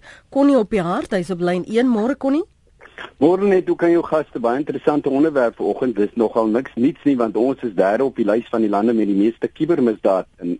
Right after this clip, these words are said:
Speaker 2: hulle praat van vyf komma agt miljard per jaar wat dit ons kos.
Speaker 1: Hm.
Speaker 2: Ons eie spionasiediens het natuurlik al deurgeloop hier. Ons, ons weet dat van ons, eh, geheime lê op straat.
Speaker 1: Mhm.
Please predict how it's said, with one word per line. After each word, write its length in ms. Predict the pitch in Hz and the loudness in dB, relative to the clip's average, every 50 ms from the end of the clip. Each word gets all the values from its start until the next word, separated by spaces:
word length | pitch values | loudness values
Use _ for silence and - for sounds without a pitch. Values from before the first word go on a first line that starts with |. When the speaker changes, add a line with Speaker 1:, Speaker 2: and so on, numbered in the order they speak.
| _ _ | _ _
Speaker 2:
hulle 180 | - 90 101 | -4 -2 -2
praat 340 | 95 - 117 120 120 117 - | -2 -2 0 0 0 0 -2
van 120 | - 117 110 | -4 -8 -4
vyf 220 | - 123 120 - | -2 -2 -2 -2
komma 220 | - 123 117 113 | -2 -2 -2 0
agt 320 | 107 104 - 120 110 - - | 0 0 0 -2 -2 -4 -4
miljard 460 | 107 107 98 92 98 107 110 107 - | -6 -4 -2 0 0 0 0 -2 -4
per 140 | - 104 92 | -4 -4 -2
jaar 320 | 95 101 104 127 147 135 110 | 0 2 2 2 0 -2 -2
wat 120 | 110 95 | -2 -2
dit 140 | 98 92 90 | -2 -4 -4
ons 220 | 98 98 90 - | -4 -4 -4 -4
kos. 240 | - - 135 117 95 - _ _ _ - - - - | -2 0 0 0 -2 -6 _ _ _ -20 -20 -20 -20
Speaker 1:
Hm. 60 | - - - - - - _ _ | -18 -18 -18 -18 -20 -20 _ _
Speaker 2:
Ons 220 | - 127 151 147 | -4 -2 -2 0
eie 220 | 160 170 180 190 | 0 0 0 0
spionasiediens 840 | - - 175 170 175 156 139 135 151 151 - 190 175 180 165 127 - | 0 0 0 2 2 2 2 0 -2 -2 -4 -4 -2 0 0 0 -2
het 100 | 151 131 | -2 -2
natuurlik 480 | 131 127 117 - 139 139 131 135 120 - | -2 -2 -2 -2 -2 -2 0 0 0 0
al 140 | 117 110 92 | 0 0 2
deurgeloop 600 | 95 110 117 117 - - 135 127 90 92 92 - | 2 0 0 0 -2 -4 -2 0 0 0 0 0
hier. 200 | 113 127 123 113 | 0 0 0 0
Ons, 200 | 107 98 85 - | 0 -2 -4 -6
ons 240 | - - 107 98 87 | -6 -4 -4 -4 -2
weet 200 | 92 113 123 117 | 0 0 0 0
dat 160 | 107 107 95 - _ | 0 -2 -4 -4 _
van 240 | _ - 110 104 104 | _ -6 -4 -2 -2
ons, 260 | 101 104 104 104 - - - | -2 -2 -2 -4 -4 -8 -6
eh, 180 | - 90 82 80 - - | -4 -2 -2 -2 -2 -2
geheime 340 | - 104 90 92 107 113 110 | 0 0 0 2 2 0 0
lê 140 | 98 98 104 | 2 0 0
op 160 | 101 95 - - | 0 -2 -4 -8
straat. 400 | - - 110 107 107 117 135 - _ | -6 -2 0 0 0 0 -2 -4 _
Speaker 1:
Mhm. 340 | 190 196 208 185 175 220 | -10 -10 -8 -6 -4 -6